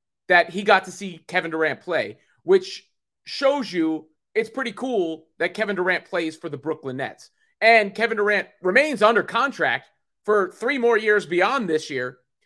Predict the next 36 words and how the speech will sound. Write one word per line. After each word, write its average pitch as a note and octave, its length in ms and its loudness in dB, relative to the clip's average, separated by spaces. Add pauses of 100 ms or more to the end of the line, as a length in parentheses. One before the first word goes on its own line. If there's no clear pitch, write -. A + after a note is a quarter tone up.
(160)
with E3+ 160 -6
the F3 60 -4
Brooklyn D3+ 360 -4
Nets. C#3+ 280 -4 (120)
And G#3 140 -2
I, G#3 140 0
I G#3 120 -2
think D4 340 -10 (340)
that's G#3+ 340 2
been G3+ 240 -2
my D#3+ 360 0
biggest D#3+ 400 -4
takeaway D#3+ 380 2
with D3 140 -6
the D3 80 -4
level E3+ 420 0
of F3+ 160 -8
play D#3+ 480 -2 (240)
that E3 160 0
K F3+ 200 0
D F#3 160 -8
sustained, F3 580 -8
'cause F3+ 140 -16
we A#3+ 80 -12
can F#3+ 120 -6
argue F3 320 -2
about D3+ 260 0
how D#3+ 160 -2
much E3 220 -6
his D#3 160 -18
titles D#3 400 -2
mean D#3 240 -12
in D3 120 -10
Golden D3+ 280 -4
State C#3+ 380 -6
or B2+ 240 -6